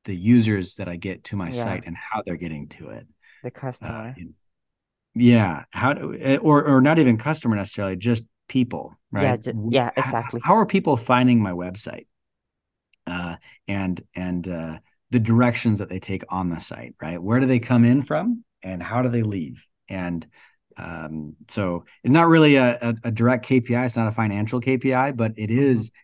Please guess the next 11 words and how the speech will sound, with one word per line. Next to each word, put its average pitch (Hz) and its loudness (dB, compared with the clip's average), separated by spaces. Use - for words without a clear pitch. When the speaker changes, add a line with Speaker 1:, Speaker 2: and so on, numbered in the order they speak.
Speaker 1:
uh, 104 -6
it 107 -10
definitely 127 -2
correlates, 107 -2
right? 110 -8
I 98 -8
know 113 0
that 120 2
Speaker 2:
Yeah. 101 -6
Speaker 1:
if 95 -10
my, 101 -8